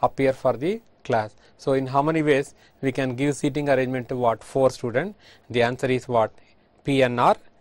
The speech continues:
P N R, here n equal to eight, r equal to four. So it is n factorial by what? N minus r factorial, that is eight factorial by eight minus four factorial. You can calculate it to be what? One thousand six hundred and eighty.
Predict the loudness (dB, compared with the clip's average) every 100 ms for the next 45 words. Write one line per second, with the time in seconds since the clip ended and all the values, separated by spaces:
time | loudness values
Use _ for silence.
0 | _ _ _ -2 0 0 -2 -2 -2 0
1 | 2 2 -2 -4 -4 -4 0 0 -2 -8
2 | _ 2 4 4 0 -4 -4 -6 -6 -4
3 | -4 -6 -20 -20 _ -4 -4 -4 -8 _
4 | _ _ 0 0 0 0 0 -2 -2 -2
5 | -4 -2 -2 -4 -8 -6 -4 -4 -6 -2
6 | -2 0 -4 -2 -2 -2 -4 -4 _ -20
7 | _ -6 -4 -4 -4 -6 -14 -20 -4 -2
8 | -2 -4 -4 -4 -4 -4 -6 -6 -6 -6
9 | -8 -4 -4 -2 -4 -2 -4 -4 -6 -14
10 | -20 _ -10 -8 -8 -4 -4 -4 -4 -4
11 | -6 -6 -6 -6 -4 -4 -6 -6 -6 -2
12 | -2 -2 -4 -8 -12 -12 -10 -8 -8 -4
13 | -4 -4 -8 _ -20 _ _ -8 -8 -8
14 | -14